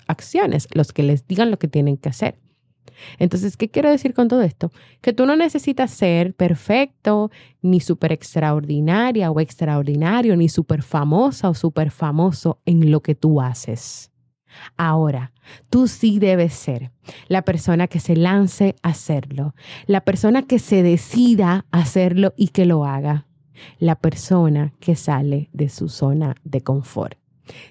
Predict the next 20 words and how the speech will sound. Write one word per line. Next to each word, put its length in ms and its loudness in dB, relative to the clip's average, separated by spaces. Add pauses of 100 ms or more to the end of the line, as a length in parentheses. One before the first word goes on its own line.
(120)
¿Te 120 0
animas 920 2
tú 300 0 (140)
hoy 380 0
en 120 0
este 280 -2
lunes, 420 2
en 120 -2
este 280 -4
comienzo 720 0
de 240 -2
semana, 600 0 (560)
a 100 2
lanzarte 760 0
a 100 -6
trabajar 600 -4 (320)
por 160 0
ser 200 -2
una 180 0
persona 580 -2